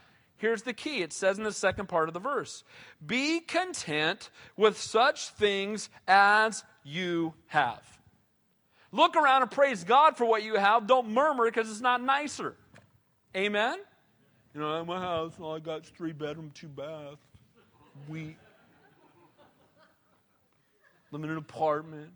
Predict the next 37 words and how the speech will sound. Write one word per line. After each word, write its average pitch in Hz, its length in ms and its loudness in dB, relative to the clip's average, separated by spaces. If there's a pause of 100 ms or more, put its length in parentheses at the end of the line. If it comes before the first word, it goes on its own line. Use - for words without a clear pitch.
(100)
I 160 40 -20
don't 165 100 -14
even 160 180 -14
own 160 260 -4
it." 156 180 -12 (380)
Guys, 220 240 4
we're 202 80 0
all 202 220 8
renting 175 320 -2
ultimately. 151 600 -6
Amen? 143 400 -8 (800)
We're 170 100 0
not 254 120 6
gonna 233 140 -2
be 220 140 -2
here 208 240 4 (260)
forever, 247 720 8 (440)
right? 262 420 10 (640)
It's - 100 0
all 262 240 8
gonna 269 160 0
burn 269 420 8
at 240 80 -2
some 302 300 0
point. 277 420 2 (920)
You 202 80 -6
know, 262 100 4
guys, 247 300 4
this 302 180 -4
is 240 140 -4
not 277 200 4
our 262 140 6
home. 254 300 2
Heaven's 294 400 0
our 262 160 8
home. 233 300 4
Amen? 277 460 -4